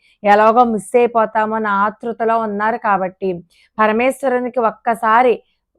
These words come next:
నమస్కారం చేసుకుని, క్షమించమని చెప్పి తులసీమాతను ప్రార్థించి, బిల్వ,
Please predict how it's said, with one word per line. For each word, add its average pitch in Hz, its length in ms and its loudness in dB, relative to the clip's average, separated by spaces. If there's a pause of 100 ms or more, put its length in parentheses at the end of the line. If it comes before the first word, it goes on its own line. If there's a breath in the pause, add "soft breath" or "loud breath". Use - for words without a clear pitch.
(500)
నమస్కారం 233 640 2
చేసుకుని, 208 540 -4
క్షమించమని 240 680 -4
చెప్పి 240 160 -4
తులసీమాతను 226 760 -4
ప్రార్థించి, 202 640 -4
బిల్వ, 190 320 -2